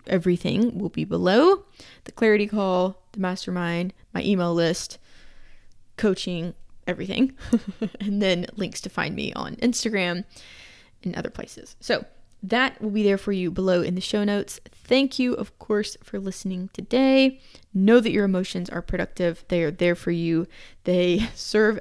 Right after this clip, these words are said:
a purpose, and they are very, very important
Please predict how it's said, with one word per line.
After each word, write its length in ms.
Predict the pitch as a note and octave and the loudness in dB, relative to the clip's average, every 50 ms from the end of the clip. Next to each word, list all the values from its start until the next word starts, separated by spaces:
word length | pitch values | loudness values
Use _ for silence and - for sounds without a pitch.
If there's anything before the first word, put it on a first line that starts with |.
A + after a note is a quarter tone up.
| - | -4
a 40 | G3 | -8
purpose, 680 | - - - - C4+ C4+ - D#4 D#4+ D#4 - - - - - - - - - - - - | -8 -4 -2 -2 0 2 2 2 2 2 0 -4 -10 -10 -14 -20 -20 -20 -20 -20 -20 -12
and 720 | - - F#3+ F#3 F3+ F3+ F3+ F3+ F3+ F3 F3 F3 F3 - - - _ _ | -6 -4 -2 0 0 0 0 0 -2 -2 -4 -4 -6 -8 -10 -14 _ _
they 320 | - F3+ F3 F3+ F3 E3+ - | -8 -4 -2 0 0 0 -2
are 160 | - - E3+ | -4 -6 -6
very, 260 | E3 F#3+ F3+ E3+ E3+ E3+ | -4 -4 -2 -2 -2 -2
very 380 | F3 - D#3+ E3 D#3+ D#3+ - | -2 -4 -4 -2 -2 -4 -4
important 640 | - F3+ F3+ - - - - - - - - - - | -6 -8 -12 -10 -10 -8 -6 -6 -6 -8 -10 -16 -20